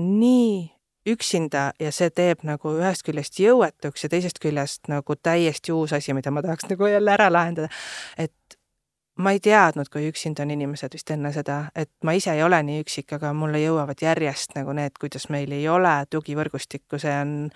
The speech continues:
see on nagu nii kuidagi, ah,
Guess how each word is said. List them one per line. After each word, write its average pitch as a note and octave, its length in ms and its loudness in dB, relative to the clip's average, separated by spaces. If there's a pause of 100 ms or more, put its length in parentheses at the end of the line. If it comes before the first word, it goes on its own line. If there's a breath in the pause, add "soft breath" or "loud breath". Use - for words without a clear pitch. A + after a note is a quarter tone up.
(400 loud breath)
see - 200 -2
on D#3+ 200 0
nagu D#3 200 -4
nii F3+ 480 2
kuidagi, C#3+ 520 -2 (1400 soft breath)
ah, F#3 260 4